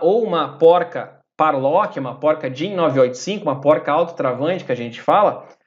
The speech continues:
pode acontecer esse afrouxamento do parafuso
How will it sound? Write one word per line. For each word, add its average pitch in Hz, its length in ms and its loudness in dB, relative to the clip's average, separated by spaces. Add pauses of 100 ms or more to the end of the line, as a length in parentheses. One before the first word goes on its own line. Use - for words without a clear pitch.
(180)
pode 226 300 4
acontecer 220 540 -6
esse 208 160 -4
afrouxamento 190 920 -2
do 180 120 -6
parafuso 208 800 -2